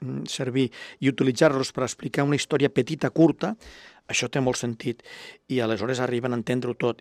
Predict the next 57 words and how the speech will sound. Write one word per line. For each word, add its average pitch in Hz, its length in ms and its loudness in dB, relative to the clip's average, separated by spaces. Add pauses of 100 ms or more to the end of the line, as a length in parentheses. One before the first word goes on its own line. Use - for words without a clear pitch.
I 135 160 -2
no, 131 640 2
no 143 480 0
cal 190 240 2
que 143 80 4
tots 120 240 0
els 120 100 -2
alumnes 131 360 0
ho 131 40 -4
facin 127 300 -2
tot. 123 300 0 (500)
I 131 100 -4
podem 120 300 -2
expli-, 147 400 -4
explicar 131 640 -2
als 117 160 0
centres, 131 400 0
i 123 80 4
ho - 20 4
fem, 156 300 4 (140)
que - 100 -4
hi 117 60 0
ha - 20 0
un 123 100 -2
treball 113 380 -2
tècnic, 160 460 0 (340)
i 120 100 -4
el, 113 140 -2 (160)
el 120 180 -8
grup 123 240 -2
d'alumnes 120 400 0
que 117 140 -4
poden 113 180 -4
fer, 127 200 -6
poden 104 280 -2
portar 101 220 -6
la 101 80 -6
càmera, 151 400 -2
que 131 80 -8
poden 104 320 -10
portar - 240 -8
la 107 80 -8
perxa 113 320 -6
pa-, 104 160 -8
amb 107 320 -6
el 117 80 -8
so, 156 300 4 (360)
els 135 160 -2
que 135 80 -4
poden 123 220 -2
fer 117 160 -2
el 113 80 -2
guió, 147 400 6
els - 100 -4
que - 80 -8
poden 123 240 -2
treballar 120 460 -2